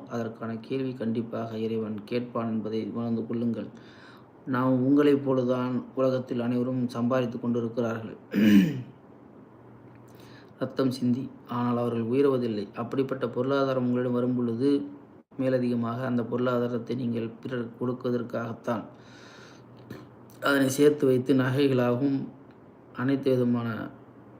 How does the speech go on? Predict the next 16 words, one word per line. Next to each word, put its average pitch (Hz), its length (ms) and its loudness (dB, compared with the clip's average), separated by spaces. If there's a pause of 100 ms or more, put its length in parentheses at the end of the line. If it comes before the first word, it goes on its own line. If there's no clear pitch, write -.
(380)
பொருளாகவும் 127 540 0
நீங்கள் 123 220 0
வைத்து 123 260 -2
கொண்டால் 127 420 4 (320)
அதற்கான 113 480 -6 (340)
விளைவை 131 520 4 (1200)
மகசர் 123 380 0
மயானத்தில் 117 720 0
கண்டிப்பாக 117 600 -2
அனுபவிப்பீர்கள். 113 680 -2 (160)
அதுவும் 113 340 -2 (100)
இணைவைப்பு 120 480 0
இல்லை 117 280 2
என்றாலும், 120 500 2 (580)
இணைவைப்பு 131 600 0
வைக்காமல், 120 600 0